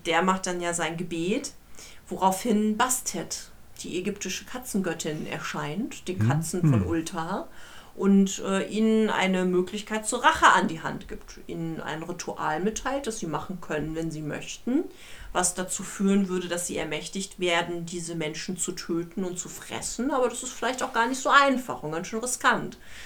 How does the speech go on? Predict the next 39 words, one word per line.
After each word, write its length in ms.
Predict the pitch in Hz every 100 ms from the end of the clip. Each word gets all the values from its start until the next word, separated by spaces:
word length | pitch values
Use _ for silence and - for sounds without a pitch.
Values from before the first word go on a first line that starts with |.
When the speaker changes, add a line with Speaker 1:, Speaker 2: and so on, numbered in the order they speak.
| -
Speaker 1:
Da 80 | -
kann 120 | 170
man 60 | 208
sich 120 | 202
als 100 | 185
Spielleiter 380 | - 220 202 196
dann 100 | 170
auch 200 | 156 196
wieder 140 | 185 180
überlegen, 420 | 170 175 170 170
was 160 | 165
der 100 | -
satirische 640 | 185 170 - 202 185 - 196
Ritus 360 | 185 190 196 -
genau 240 | 165 165
alles 240 | - 160
beinhaltet, 560 | - - 214 208 - 135
den 100 | 151
die 80 | -
Katzen 340 | 151 143 156
da 100 | 147
vollführt 500 | 147 151 - 151 151
haben 360 | 170 170 196 - -
Speaker 2:
Mhm. 200 | 98 92 117
Speaker 1:
und 100 | 165
den 100 | 151
Atal 400 | 151 - 165 156
nicht 180 | 156 -
ganz 240 | 156 165
gesehen 400 | 151 165 175 185
hat, 160 | 175 - - - - - -
dass 140 | 175 175
es 100 | 170
dann 140 | 170
so 100 | 180
eine 140 | 175
Art 260 | - 151 -
Endkampf 580 | 180 175 - 156 151 -
gibt, 320 | 175 185 -